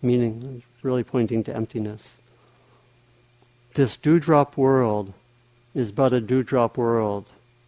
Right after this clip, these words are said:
and yet." And yet, which really, it brings in compassion, actually.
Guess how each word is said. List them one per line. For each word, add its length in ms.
and 260
yet." 440
And 220
yet, 300
which 260
really, 400
it 100
brings 240
in 140
compassion, 680
actually. 320